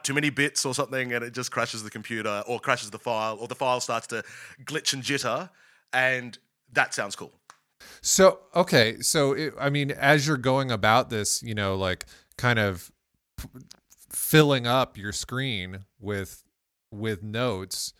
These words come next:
Speaker 2: and, and it's, i-,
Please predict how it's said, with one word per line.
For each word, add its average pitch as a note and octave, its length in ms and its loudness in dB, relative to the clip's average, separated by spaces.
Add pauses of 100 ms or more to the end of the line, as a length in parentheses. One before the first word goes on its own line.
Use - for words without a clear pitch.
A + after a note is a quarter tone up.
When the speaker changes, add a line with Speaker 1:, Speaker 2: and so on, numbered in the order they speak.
(680)
Speaker 2:
and, A2+ 480 -2 (280)
and A#2+ 200 -2
it's, - 340 -4 (500)
i-, D#3 40 -4